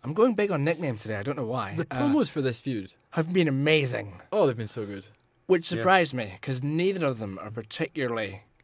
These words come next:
Speaker 2: Great on the mic.
Speaker 1: great on the mic. But
Speaker 2: Yeah.
Speaker 1: that one on Tuesday
Speaker 2: It's
Speaker 1: where
Speaker 2: great.
Speaker 1: Randy was just saying, "Oh, well, you were performing in bingo halls and high school gyms, I was performing at WrestleMania." And A J just goes, "Yeah, you were right. Failing drugs tests."
Speaker 2: It was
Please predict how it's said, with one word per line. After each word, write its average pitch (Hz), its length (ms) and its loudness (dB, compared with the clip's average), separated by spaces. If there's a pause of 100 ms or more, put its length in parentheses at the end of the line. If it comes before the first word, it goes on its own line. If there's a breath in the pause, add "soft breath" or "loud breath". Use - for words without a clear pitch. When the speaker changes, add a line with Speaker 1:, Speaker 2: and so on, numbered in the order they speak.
Speaker 2:
Great 120 180 -2
on 101 60 -8
the 113 60 -6
mic. 139 100 0
Speaker 1:
great 151 100 6
on 123 60 -2
the 135 40 2
mic. 147 260 -2 (320 loud breath)
But 120 180 0
Speaker 2:
Yeah. 98 80 -4
Speaker 1:
that 101 200 0
one 135 140 -4
on 101 120 -8
Tuesday 143 580 -2
Speaker 2:
It's 110 80 -12
Speaker 1:
where 113 180 -4
Speaker 2:
great. 101 560 -8
Speaker 1:
Randy 127 420 0
was 127 160 -6
just 123 240 -6
saying, 120 360 -2 (320)
"Oh, 131 140 4
well, 123 220 2
you 139 160 2
were 147 60 4
performing 135 400 -2
in 113 120 -4
bingo 127 360 0
halls 131 240 0
and 127 100 -6
high 123 180 -2
school 127 220 -4
gyms, 120 460 -2
I 113 100 -4
was 113 120 -8
performing 113 460 -6
at 107 60 -6
WrestleMania." 120 600 -6 (340 loud breath)
And 139 180 -2
A 151 120 6
J 151 160 4
just 139 200 -2
goes, 135 220 2
"Yeah, 147 220 0
you 175 140 2
were 160 120 8
right. 180 360 0 (380 soft breath)
Failing 127 480 2
drugs 131 320 -2
tests." - 540 -10 (920 soft breath)
Speaker 2:
It 147 180 0
was 131 120 0